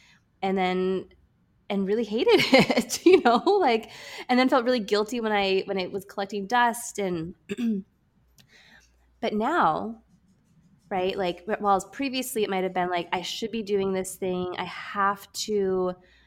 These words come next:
you know, I, I'm looking at the leaderboard, I'm looking at, like, the numbers of where, wh-, where they're saying I'm supposed to be at, like,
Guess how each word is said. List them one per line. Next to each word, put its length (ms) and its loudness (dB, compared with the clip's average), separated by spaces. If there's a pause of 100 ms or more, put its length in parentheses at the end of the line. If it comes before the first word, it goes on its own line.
you 140 -2
know, 420 -2
I, 120 -4
I'm 180 -2
looking 240 -2
at 60 -2
the 100 -2
leaderboard, 720 0
I'm 140 -2
looking 260 -4
at, 60 -6
like, 140 -6
the 80 -4
numbers 560 -2
of 140 -6
where, 720 -2
wh-, 140 -10
where 160 -6
they're 180 0
saying 260 -4
I'm 80 -4
supposed 400 -8
to 80 -4
be 160 -4
at, 380 -6
like, 260 -8